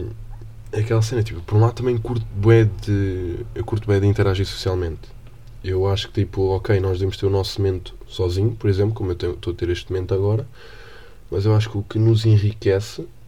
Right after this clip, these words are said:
e o que nos traz cenas para, para o nosso desenvolvimento pessoal, hum,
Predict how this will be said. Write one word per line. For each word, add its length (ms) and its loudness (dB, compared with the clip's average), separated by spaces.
e 120 -2
o 40 -4
que 120 -6
nos 160 -2
traz 260 2
cenas 540 -2
para, 140 -2
para 80 0
o 40 2
nosso 240 0
desenvolvimento 720 2
pessoal, 540 -2
hum, 800 -2